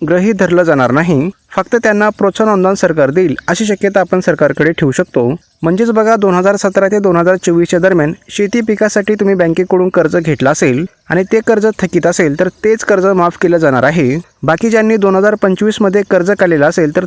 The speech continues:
ते कर्ज माफ होणार नाही. याबरोबर असे काही जण असतील की त्यांनी आपलं कर्ज दोन हजार सतरा ते दोन हजार चोवीसच्या दरम्यान या झालेल्या सात वर्षात एखादी वेळेस किंवा त्यापेक्षा जास्त टाइम आपलं कर्ज रिन्यू केलं असेल, तर त्यांना देखील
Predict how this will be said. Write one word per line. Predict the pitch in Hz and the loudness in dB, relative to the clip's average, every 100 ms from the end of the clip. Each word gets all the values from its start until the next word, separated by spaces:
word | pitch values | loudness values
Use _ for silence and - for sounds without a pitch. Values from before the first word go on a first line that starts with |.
| - | -2
ते | 233 | -2
कर्ज | 226 202 196 | 0 0 0
माफ | 190 170 - | 0 0 0
होणार | 151 120 | 0 2
नाही. | 135 160 135 156 - - | 0 0 0 -2 -10 -2
याबरोबर | 170 202 220 226 214 | 0 2 2 2 0
असे | 170 175 226 | -2 -2 0
काही | 214 220 | 0 2
जण | 208 160 | 2 0
असतील | 175 185 135 151 | 0 0 0 -2
की | |
त्यांनी | 196 202 208 | 0 0 0
आपलं | 202 220 208 | 0 -2 0
कर्ज | 202 208 | 0 0
दोन | 202 185 | 0 0
हजार | 175 196 | 2 0
सतरा | - 185 196 | -2 0 0
ते | 202 | 0
दोन | 214 202 | 0 0
हजार | 180 185 | 2 0
चोवीसच्या | 185 165 143 147 | 0 0 0 0
दरम्यान | 139 180 156 127 196 - | 0 2 2 0 -6 -4
या | 165 | -2
झालेल्या | 160 175 202 220 | 0 0 2 0
सात | - 196 208 | 2 0 2
वर्षात | 208 214 208 | 0 0 0
एखादी | 190 214 214 | 0 0 0
वेळेस | 208 208 - | 2 0 0
किंवा | 208 202 202 | 0 0 0
त्यापेक्षा | 190 190 185 196 160 | 0 0 0 -2 0
जास्त | 156 - 156 | -2 0 0
टाइम | 180 170 139 - - | 2 0 -2 -8 -4
आपलं | 165 233 233 | -2 0 0
कर्ज | 214 214 | 2 2
रिन्यू | 214 170 180 | 2 2 2
केलं | 170 135 | 2 2
असेल, | 143 180 135 170 - _ - | 2 0 0 -4 -8 _ -8
तर | 180 | -2
त्यांना | 196 196 | 0 0
देखील | 214 220 240 | 0 0 -2